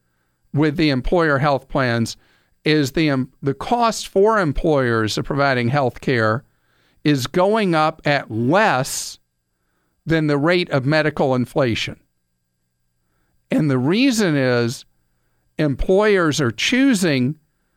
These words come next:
to cover less of our health care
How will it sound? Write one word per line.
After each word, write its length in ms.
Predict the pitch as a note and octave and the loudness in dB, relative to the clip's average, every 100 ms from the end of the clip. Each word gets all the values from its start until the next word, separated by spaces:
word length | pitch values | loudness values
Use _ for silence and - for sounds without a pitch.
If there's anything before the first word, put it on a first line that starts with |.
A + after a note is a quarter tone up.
| _ _ _ | _ _ _
to 140 | - D3+ | -6 -4
cover 580 | - - B3+ B3 F3 B2 | -4 0 0 2 0 0
less 720 | C#3+ C3 A#2 A2+ - - - _ _ _ _ _ _ _ | 0 2 0 -2 -6 -12 -18 _ _ _ _ _ _ _
of 240 | E3+ G3 F#3+ | 0 2 2
our 220 | E3 C#3+ | 2 2
health 360 | E3 D3+ C#3+ | 2 0 -2
care 460 | - D3 A#2 A2+ | -2 0 2 0